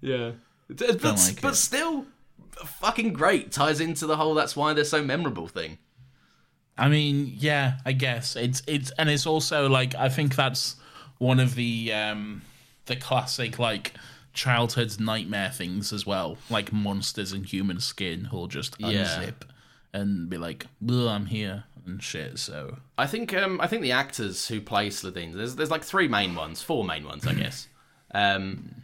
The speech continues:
Speaker 1: that do, that do, they do a really good job of, like,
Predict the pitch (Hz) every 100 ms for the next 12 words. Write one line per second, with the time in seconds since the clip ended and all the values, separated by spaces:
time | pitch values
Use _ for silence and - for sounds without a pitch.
0 | - 110 104 98 113 107 107 - 107 98
1 | 117 117 113 151 156 185 156 151 131 120
2 | 123 120 107 98 - 98 90 -